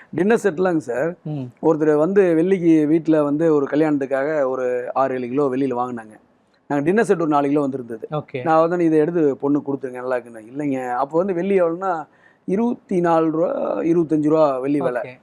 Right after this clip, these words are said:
Speaker 2: ம்.
Speaker 1: "இதை வாங்கி கொடுங்க, நல்லா இருக்குன்னு" சொன்னா, அவர், "இல்லை, இதுக்கு ஒரு லட்சம் ரூபா ஆயிருங்களே, பரவாயில்ல வாங்குங்க, மறுபடி கொடுத்தா கிடைக்குன்னு" சொல்லி எடுத்து கொடுத்தோம். அவரு ஒரு மூணு மாசத்துக்கு முன்னால
Speaker 2: ம்.
Speaker 1: வந்து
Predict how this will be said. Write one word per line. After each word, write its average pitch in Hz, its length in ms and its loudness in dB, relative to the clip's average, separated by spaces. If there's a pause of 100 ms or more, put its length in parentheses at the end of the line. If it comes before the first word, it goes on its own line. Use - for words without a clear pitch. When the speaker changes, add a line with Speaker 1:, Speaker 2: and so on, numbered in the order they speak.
Speaker 2:
ம். 139 180 -10 (100)
Speaker 1:
"இதை 143 180 2
வாங்கி 147 320 0
கொடுங்க, 139 380 -4
நல்லா 131 180 -4
இருக்குன்னு" 151 300 -4
சொன்னா, 196 80 -2
அவர், 160 180 0
"இல்லை, 139 220 0
இதுக்கு 135 220 -4
ஒரு 156 100 0
லட்சம் 151 240 -4
ரூபா 151 140 0
ஆயிருங்களே, 139 400 -4
பரவாயில்ல 175 320 -2
வாங்குங்க, 147 460 0
மறுபடி 135 200 -2
கொடுத்தா 143 280 -2
கிடைக்குன்னு" 135 240 -4
சொல்லி 165 200 0
எடுத்து 156 280 0
கொடுத்தோம். 120 220 -8 (560)
அவரு 147 580 2
ஒரு 143 640 2
மூணு 196 420 -2
மாசத்துக்கு 190 460 -2
முன்னால 156 320 0 (140)
Speaker 2:
ம். 131 260 -10
Speaker 1:
வந்து 165 200 0